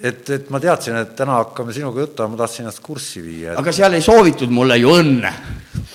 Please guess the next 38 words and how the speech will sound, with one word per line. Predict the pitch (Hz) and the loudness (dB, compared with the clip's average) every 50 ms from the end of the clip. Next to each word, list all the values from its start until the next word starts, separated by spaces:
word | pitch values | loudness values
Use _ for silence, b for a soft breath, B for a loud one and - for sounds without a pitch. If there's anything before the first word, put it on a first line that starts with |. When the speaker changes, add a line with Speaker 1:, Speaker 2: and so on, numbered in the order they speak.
| B B B - - | B B B -14 -12
Speaker 1:
Seda | 92 110 131 143 147 | -10 -6 -2 0 0
ei | 131 113 | 0 0
tehtud. | 113 107 104 - - 82 80 80 | -2 -4 -4 -6 -12 -16 -14 -10
Speaker 2:
No | 80 123 123 113 104 | -8 -6 -6 -6 -8
vot. | 101 95 92 - - - - _ _ _ - _ _ _ - | -10 -12 -12 -16 -20 -20 -20 _ _ _ -20 _ _ _ -8
Speaker 1:
Aga | - 98 110 117 113 135 | -4 -2 -2 0 0 -2
ega | 143 156 175 180 | -2 0 0 0
Speaker 2:
Seda | 135 185 214 233 | 0 2 2 2
Speaker 1:
mul | 220 170 | 4 4
Speaker 2:
oleks | 151 143 143 - | 4 2 2 -2
saanud | - 190 180 175 165 151 135 | -4 -6 -6 -6 -6 -6 -4
ju | 143 139 | -4 -4
sotsiaalmeedias | 135 - 147 139 139 - 226 214 170 127 123 123 120 107 92 98 95 98 - | -2 -2 -4 -4 -2 -2 -2 0 0 0 0 0 0 -2 -2 -6 -8 -10 -8
teada, | - - 110 92 90 87 82 90 82 - - - - | -8 -6 -6 -6 -6 -8 -12 -14 -16 -16 -16 -14 -14
et | 98 - | -12 -10
mul | 101 101 98 98 | -8 -8 -6 -6
oli | 92 95 101 | -6 -6 -6
eile | 117 113 95 95 | -8 -8 -10 -10
sünnipäev. | 92 - 110 107 101 85 73 76 95 101 - _ - | -8 -8 -6 -6 -6 -8 -10 -10 -12 -14 -14 _ 0
Speaker 1:
Ei, | 120 123 120 | 2 2 2
seda | 104 110 151 156 139 123 | 4 4 4 4 4 4
ma | 120 123 | 2 2
tea-, | 117 147 147 107 127 | 2 0 0 0 0
saingi | 110 127 139 143 131 107 95 | 2 2 4 4 2 0 -2
mu-, | 92 98 101 101 | -4 -6 -8 -8
muide | 104 104 101 101 101 98 92 87 85 90 90 | -6 -4 -4 -2 -2 -2 -2 -2 -2 -4 -6
teada, | 90 - 101 98 95 87 82 82 | -2 0 2 2 2 0 -2 -4
nii | 85 85 85 | -6 -6 -8
et, | 85 82 _ - - - - 80 - - 85 85 85 | -8 -10 _ -18 -20 -20 -20 -20 -20 -18 -18 -14 -10
et, | 101 98 90 - _ - - - - 95 92 92 | -8 -8 -8 -10 _ -20 -20 -18 -16 -14 -12 -12
et | 92 85 _ - | -12 -14 _ -16
sel-, | - - 110 107 107 104 - | -14 -12 -10 -10 -12 -14 -18
selles | 104 - - 117 117 117 101 85 - | -16 -10 -10 -8 -8 -8 -8 -10 -10
mõttes | 92 92 87 - - 90 82 | -12 -12 -12 -12 -14 -12 -8
ei | 90 92 | -6 -4
ole | 90 90 90 92 | -4 -4 -4 -4
mi-, | 92 92 82 | -6 -8 -10
mingisugust, | 101 98 104 98 95 87 78 82 85 78 82 - - - - - - | -10 -8 -8 -8 -8 -10 -10 -12 -12 -14 -14 -14 -16 -18 -18 -18 -18